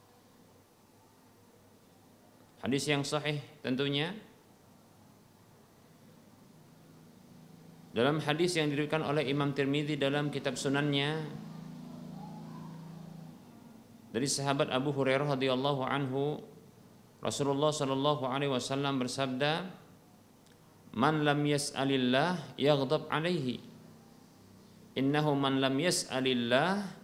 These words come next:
ta'ala ghad-, yaghdab alaihi." Sesungguhnya siapa saja yang tidak meminta kepada Allah Subhanahu wa taala, maka Allah murka kepadanya,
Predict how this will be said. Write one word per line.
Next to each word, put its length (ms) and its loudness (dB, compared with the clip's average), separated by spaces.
ta'ala 560 2
ghad-, 240 2
yaghdab 540 2
alaihi." 600 2
Sesungguhnya 560 2
siapa 320 2
saja 320 2
yang 80 4
tidak 240 0
meminta 400 0
kepada 400 0
Allah 320 0
Subhanahu 560 -2
wa 100 0
taala, 600 0
maka 320 0
Allah 160 2
murka 320 0
kepadanya, 560 -4